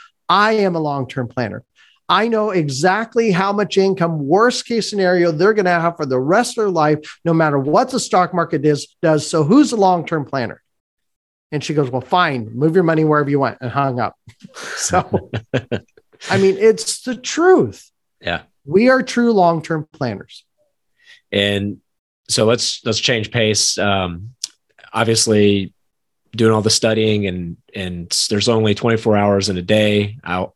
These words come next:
Speaker 2: I'll hear it. You'll hear it from advisors and agents where they're looking for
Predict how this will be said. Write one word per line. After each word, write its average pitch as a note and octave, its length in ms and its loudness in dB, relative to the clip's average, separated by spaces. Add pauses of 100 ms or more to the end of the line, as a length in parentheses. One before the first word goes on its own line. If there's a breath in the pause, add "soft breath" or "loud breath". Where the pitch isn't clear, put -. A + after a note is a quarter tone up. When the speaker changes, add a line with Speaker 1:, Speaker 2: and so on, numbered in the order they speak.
(160)
Speaker 2:
I'll G2+ 160 0
hear G#2+ 220 2
it. F#2 80 -2
You'll F#2+ 120 -6
hear F#2+ 160 -2
it F2 60 -6
from F#2 160 -6
advisors F2+ 800 -6 (280)
and G2 100 -4
agents F#2 520 -2 (400 soft breath)
where F2 640 0
they're F#2+ 180 0
looking F#2+ 420 -2
for F2 580 -4